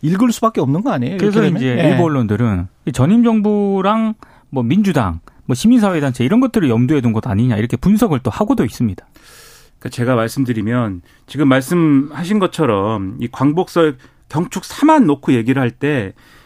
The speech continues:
Speaker 3: 이 반국가 세력과 이 공산 전체주의의 맹종 세력, 추종 세력이 누군지는 말씀하신 대로 안 나와 있어요.
Speaker 1: 음.
Speaker 3: 그래서 우리가 이것을 호의적으로 읽는다면,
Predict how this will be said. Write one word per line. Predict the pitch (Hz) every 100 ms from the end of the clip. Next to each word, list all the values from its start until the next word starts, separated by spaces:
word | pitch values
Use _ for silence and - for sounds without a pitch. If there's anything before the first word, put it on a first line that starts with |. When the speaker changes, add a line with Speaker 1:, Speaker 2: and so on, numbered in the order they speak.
| _
Speaker 3:
이 | 170 208
반국가 | - 160 180 214 208
세력과 | 190 170 143 - 165 147
이 | 131
공산 | 131 147 165 160
전체주의의 | 139 147 180 147 156 143 151 135 135
맹종 | 131 143 156 165
세력, | 156 139 139
추종 | - 220
세력이 | 175 147 156
누군지는 | 107 127 131 139
말씀하신 | 117 113 147 135 123
대로 | 131 135
안 | 101
나와 | 170 127
있어요. | 107 110 85 87 123 147
Speaker 1:
음. | 104 - - _
Speaker 3:
그래서 | 135 160 143 123
우리가 | 127 147 165
이것을 | 131 151 165 160 139 _ _
호의적으로 | - 294 269 240 196
읽는다면, | 131 113 104 95 98 104 85